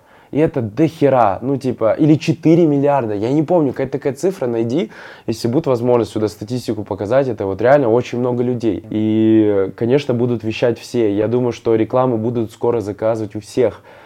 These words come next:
потому что даже элементарно, у меня было блогерское агентство, я оттуда вышел,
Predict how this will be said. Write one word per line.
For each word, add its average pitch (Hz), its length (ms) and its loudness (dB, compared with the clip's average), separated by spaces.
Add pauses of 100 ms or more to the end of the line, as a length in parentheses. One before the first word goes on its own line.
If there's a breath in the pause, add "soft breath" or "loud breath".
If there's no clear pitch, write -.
(140 loud breath)
потому 127 300 -2
что 120 180 -2
даже 113 580 2
элементарно, 110 1000 0
у 107 80 -8
меня 110 240 -2
было 123 200 0
блогерское 113 500 -2
агентство, 139 360 -2
я 107 140 0
оттуда 104 260 -2
вышел, 120 460 -2